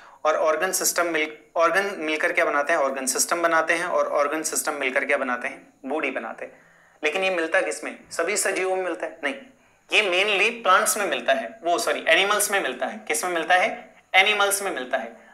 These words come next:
अगर प्राणियों में शरीर का संगठन स्तर देखें तो इसी प्रकार का मिलता है। तो क्या पौधों में different होता है? पौधों में organ system नहीं होते, ये level नहीं होता। क्यों नहीं होता? Example देखें,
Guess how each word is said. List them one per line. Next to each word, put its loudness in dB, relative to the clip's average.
अगर 2
प्राणियों 2
में 0
शरीर 0
का 2
संगठन 0
स्तर 0
देखें -4
तो -14
इसी 0
प्रकार 0
का -6
मिलता -14
है। -14
तो -4
क्या 2
पौधों -2
में 0
different -2
होता -6
है? -18
पौधों -2
में -2
organ 0
system 0
नहीं -10
होते, -16
ये 2
level 2
नहीं -4
होता। -10
क्यों -2
नहीं 2
होता? -4
Example 2
देखें, -2